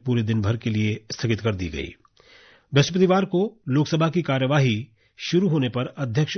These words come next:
ओम बिरला ने जापान के हिरोशिमा और नागासाकी पर परमाणु बम गिराए जाने की वर्षगांठ का उल्लेख किया और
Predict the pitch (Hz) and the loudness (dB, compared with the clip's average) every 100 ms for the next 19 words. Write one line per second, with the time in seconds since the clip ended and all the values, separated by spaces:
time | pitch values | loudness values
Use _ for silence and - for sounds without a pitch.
0 | - 151 151 120 113 135 139 165 117 113 | -4 0 2 2 2 2 2 0 0 -2
1 | 123 131 123 123 113 147 - 110 113 151 | 0 -2 0 0 2 0 0 -2 -2 -6
2 | - 120 120 110 113 110 117 110 151 139 | -6 -2 0 0 0 -2 -2 -2 -2 -2
3 | 131 120 107 107 131 120 117 104 107 104 | -2 -2 0 0 0 0 0 2 2 2
4 | 104 117 113 104 104 104 107 113 - 113 | 0 0 -2 -2 -2 0 0 0 0 0
5 | 113 - - - - 104 107 135 - 127 | 0 -4 -18 -16 -4 2 4 2 2 0
6 | 131 151 - - _ - 131 127 123 123 | 0 -2 -10 -20 _ -4 2 2 2 0